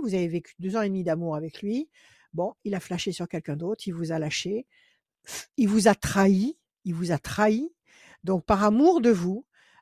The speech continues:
euh, relevez-vous, continuez la route, ayez confiance en l'univers. Moi, je vous dis que vous allez faire une rencontre, une très belle rencontre cet été,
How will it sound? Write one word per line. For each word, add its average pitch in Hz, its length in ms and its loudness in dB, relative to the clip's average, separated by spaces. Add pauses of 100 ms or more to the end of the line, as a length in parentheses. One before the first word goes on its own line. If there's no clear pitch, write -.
euh, 175 180 -2
relevez-vous, 247 720 2 (360)
continuez 262 460 -2
la 214 120 2
route, 196 380 -6 (140)
ayez 254 240 4
confiance 247 460 -10
en 208 60 -4
l'univers. 185 560 -2 (400)
Moi, 226 140 0
je 240 100 -2
vous 226 80 -2
dis 262 200 -2
que 254 100 -6
vous 208 180 0
allez 208 180 2
faire 226 200 -2
une 202 80 -2
rencontre, 196 420 -6
une 180 100 -4
très 180 340 -2
belle 247 180 2
rencontre 208 420 -4
cet 214 200 -4
été, 175 300 -8